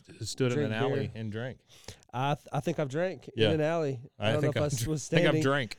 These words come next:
Speaker 2: I don't think I was standing in the alley. I think I was, I was falling all over
Speaker 1: <laughs>
Speaker 2: myself through the alley,
Speaker 1: Thrown
Speaker 2: but, but
Speaker 1: down
Speaker 2: we were
Speaker 1: an alley
Speaker 2: drunk.
Speaker 1: one
Speaker 2: But
Speaker 1: time.
Speaker 2: yeah, yeah,
Speaker 1: Yeah, it was
Speaker 2: maybe.
Speaker 1: more of a bowling alley, but still.
Speaker 2: Yeah, there we go.
Speaker 1: Mm. All right, so let me take a sip of this hot, hot coffee provided to you by, that's not a sponsor.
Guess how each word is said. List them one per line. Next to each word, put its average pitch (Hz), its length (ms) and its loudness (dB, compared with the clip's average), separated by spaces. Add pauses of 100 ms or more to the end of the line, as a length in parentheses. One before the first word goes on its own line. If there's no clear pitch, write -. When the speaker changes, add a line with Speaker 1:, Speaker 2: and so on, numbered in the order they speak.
(100)
Speaker 2:
I 151 60 0
don't 175 80 4
think 180 160 2
I - 20 4
was 156 140 2
standing 185 320 2
in 151 80 2
the 139 100 2
alley. 156 300 2
I 135 80 -2
think 170 120 2
I 160 40 2
was, 147 200 -2
I 139 100 -2
was 160 140 2
falling 175 400 4
all 160 160 2
over 175 180 2
Speaker 1:
<laughs> - 20 4
Speaker 2:
myself 151 400 2
through 170 240 6
the 139 160 4
alley, 147 200 4
Speaker 1:
Thrown 139 240 4
Speaker 2:
but, 120 80 4
but 131 60 6
Speaker 1:
down 160 120 6
Speaker 2:
we - 40 2
were - 60 0
Speaker 1:
an - 100 -2
alley - 80 4
Speaker 2:
drunk. 156 140 2
Speaker 1:
one 107 140 -6
Speaker 2:
But - 160 -2
Speaker 1:
time. 123 60 -2
Speaker 2:
yeah, 120 140 2
yeah, 117 120 0
Speaker 1:
Yeah, 110 160 -2 (120)
it 113 80 -6
was 110 140 -4
Speaker 2:
maybe. 107 80 -6
Speaker 1:
more 127 120 0
of 110 60 2
a 104 60 -2
bowling 110 340 -2
alley, 95 240 -6
but 98 160 -8
still. 113 380 -8
Speaker 2:
Yeah, 139 180 0
there 123 120 0
we 110 100 -2
go. 107 240 -4 (760)
Speaker 1:
Mm. 185 220 0 (1120)
All 143 100 6
right, 113 300 4
so 135 140 -8
let 131 100 -6
me 139 60 -4
take 127 200 -6
a 110 60 -6
sip 117 220 -8
of 101 80 -6
this 95 180 -6
hot, 139 260 0
hot 98 240 -8
coffee 98 460 -2
provided 110 520 -6
to 98 60 -10
you 90 200 -8
by, 85 400 -10 (420)
that's - 180 -16
not - 160 -20
a - 40 -18
sponsor. - 400 -18